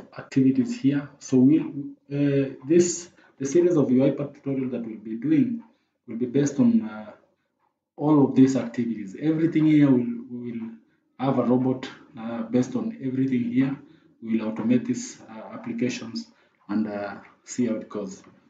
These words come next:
So that's it. So when you go back to UiPath, you can see it has created a new project. So just come here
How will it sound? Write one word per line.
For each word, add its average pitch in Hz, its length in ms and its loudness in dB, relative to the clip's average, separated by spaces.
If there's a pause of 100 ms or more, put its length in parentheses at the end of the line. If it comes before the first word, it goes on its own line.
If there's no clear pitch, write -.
(200)
So 113 600 -6 (480)
that's - 240 -2
it. 165 220 2 (580)
So - 420 -2 (420)
when 131 160 -2
you 135 60 2
go 151 140 2
back 143 220 8
to 135 80 -2
UiPath, 143 680 2
you 120 80 -12
can 117 160 2
see 135 160 4
it 131 80 4
has 113 160 -2
created 120 240 -4
a 110 40 0
new 117 200 4
project. 127 440 -2
So 110 220 -6
just 117 240 -6
come 113 400 -6
here 117 220 -10